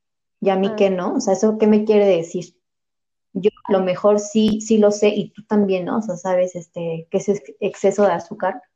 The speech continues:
Speaker 1: pero no toda la gente, eh, tiene
Speaker 2: Conocimiento.
Speaker 1: tiene todo este
Speaker 2: Pues
Speaker 1: conocimiento, claro.
Speaker 2: creo
Speaker 1: O sea, no
Speaker 2: que, creo
Speaker 1: somos
Speaker 2: que,
Speaker 1: máster,
Speaker 2: creo que
Speaker 1: ¿verdad?
Speaker 2: conlleva
Speaker 1: Pero
Speaker 2: muchos aspectos, o sea,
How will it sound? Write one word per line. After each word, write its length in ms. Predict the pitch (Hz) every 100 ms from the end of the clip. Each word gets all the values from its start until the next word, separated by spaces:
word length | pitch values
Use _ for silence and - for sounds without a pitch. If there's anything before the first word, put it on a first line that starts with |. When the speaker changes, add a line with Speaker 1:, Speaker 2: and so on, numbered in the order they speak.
| _ _ _ _ _ -
Speaker 1:
pero 600 | 180 170 156 156 151 - _
no 220 | 180 175 175
toda 160 | 196 190
la 120 | 170
gente, 640 | - 175 170 185 240 - - _ _ _ _ _ _ _
eh, 360 | 214 175 165 160
tiene 680 | 180 180 175 175 170 160 156 _ _ _ -
Speaker 2:
Conocimiento. 760 | 233 208 226 196 196 196 175
Speaker 1:
tiene 240 | 190 185 190
todo 340 | 196 180 180
este 760 | 175 170 - 185 180 170 170 - _ _ _ _ -
Speaker 2:
Pues 200 | 381 269 - _ 202 _ _ _ _ _ -
Speaker 1:
conocimiento, 640 | 214 214 240 247 233 196
claro. 320 | 202 190 - - -
Speaker 2:
creo 200 | 359 415
Speaker 1:
O 20 |
sea, 80 | 466
no 140 | 494
Speaker 2:
que, 60 | -
creo 120 | 427
Speaker 1:
somos 100 | 427
Speaker 2:
que, 180 | - 494
Speaker 1:
máster, 300 | 494 466 226
Speaker 2:
creo 120 | 311 320
que 60 | 415
Speaker 1:
¿verdad? 120 | 403
Speaker 2:
conlleva 280 | 285 247 269
Speaker 1:
Pero 60 |
Speaker 2:
muchos 280 | 294 302 294
aspectos, 600 | 240 196 220 208 - 196
o 60 | 190
sea, 360 | 226 226 226